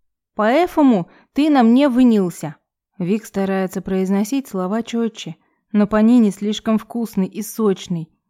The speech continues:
и здесь приходится выбирать либо адекватность речи, либо хомячьи щёки с куриными залежами. «Нет, конечно, нет.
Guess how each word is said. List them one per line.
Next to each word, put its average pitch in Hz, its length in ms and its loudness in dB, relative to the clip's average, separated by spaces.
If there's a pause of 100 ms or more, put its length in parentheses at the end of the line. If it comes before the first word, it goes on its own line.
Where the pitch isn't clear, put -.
и 247 140 0
здесь 220 360 -2
приходится 233 580 -6
выбирать 220 500 -6 (360)
либо 240 340 2
адекватность 185 680 -6
речи, 294 380 -6 (360)
либо 226 320 -2
хомячьи 190 520 -2
щёки 240 360 -8
с - 80 -20
куриными 185 440 0
залежами. 165 640 -6 (600)
«Нет, 180 520 0
конечно, 226 420 2
нет. 165 300 -4